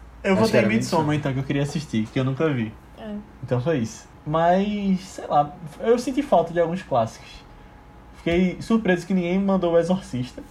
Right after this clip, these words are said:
Speaker 1: Eu achava que, que iam mandar.
Speaker 3: É, eu também achava.
Speaker 1: É,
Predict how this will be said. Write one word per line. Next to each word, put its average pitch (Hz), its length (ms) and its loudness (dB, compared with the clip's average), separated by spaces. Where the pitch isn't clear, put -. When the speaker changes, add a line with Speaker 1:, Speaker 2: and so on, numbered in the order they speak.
Speaker 1:
Eu 135 80 0
achava 131 280 0
que, 127 400 -4
que 131 100 -8
iam 123 80 -4
mandar. 123 340 -4
Speaker 3:
É, 349 200 -4
eu 311 40 -8
também 302 320 -14
achava. 254 300 -14
Speaker 1:
É, 113 600 -6